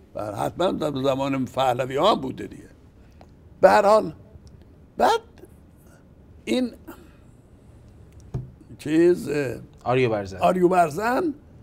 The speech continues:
Speaker 1: میره خودشو معرفی می‌کنه و میبرش در چیز و اونجا جا بهش می‌دن و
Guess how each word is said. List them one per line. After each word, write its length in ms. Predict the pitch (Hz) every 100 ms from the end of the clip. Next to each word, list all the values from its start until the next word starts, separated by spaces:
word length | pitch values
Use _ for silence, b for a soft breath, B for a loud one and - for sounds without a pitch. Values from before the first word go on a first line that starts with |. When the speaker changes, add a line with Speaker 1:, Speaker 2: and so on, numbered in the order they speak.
| - - -
Speaker 1:
میره 180 | 202
خودشو 260 | 190 185 190
معرفی 380 | 175 151 135 180
می‌کنه 340 | 214 196 202
و 340 | 208 208 208 302 - - - -
میبرش 420 | 139 151 170 170 -
در 140 | 139
چیز 200 | 120 156
و 320 | 185 185 285 - - - - - - - - - - -
اونجا 640 | 160 135 165 175 175 170 - - - -
جا 220 | - 185
بهش 240 | 196 185
می‌دن 260 | 175 180 185
و 280 | 190 170